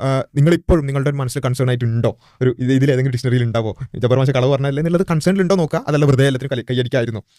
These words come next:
അല്ലേ? അപ്പോൾ ആ ഒരു ഏ-, ഏതെങ്കിലും ഒരു ഡിക്ഷണറിയിൽ അങ്ങനെ അർത്ഥം ഉണ്ടോ?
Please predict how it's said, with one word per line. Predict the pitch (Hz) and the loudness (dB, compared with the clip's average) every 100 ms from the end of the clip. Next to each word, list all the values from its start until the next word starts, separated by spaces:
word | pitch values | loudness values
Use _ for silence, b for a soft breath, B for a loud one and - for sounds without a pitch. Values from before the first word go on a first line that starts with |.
| b b | b b
അല്ലേ? | 175 123 b | -2 -2 b
അപ്പോൾ | 196 | -4
ആ | 196 | 0
ഒരു | 285 226 - | 0 -2 -6
ഏ-, | 127 | 0
ഏതെങ്കിലും | 135 143 170 185 | 2 2 2 2
ഒരു | 175 | 0
ഡിക്ഷണറിയിൽ | 156 156 156 | -2 -2 0
അങ്ങനെ | 147 147 | 0 0
അർത്ഥം | 123 - | -2 0
ഉണ്ടോ? | 135 127 | 0 -2